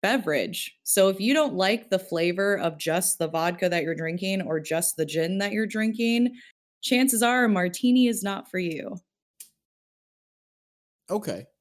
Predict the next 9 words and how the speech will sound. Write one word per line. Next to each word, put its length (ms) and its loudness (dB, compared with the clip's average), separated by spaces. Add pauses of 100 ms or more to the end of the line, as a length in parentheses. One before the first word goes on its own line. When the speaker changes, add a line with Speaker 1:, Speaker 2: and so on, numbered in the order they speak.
(440)
Speaker 2:
Um, 580 -2 (420)
and 160 -2
then, 500 -2 (440)
so 160 0
you 240 0
said, 540 2 (460)
you 160 -6
know, 200 -6 (220)
you 340 -4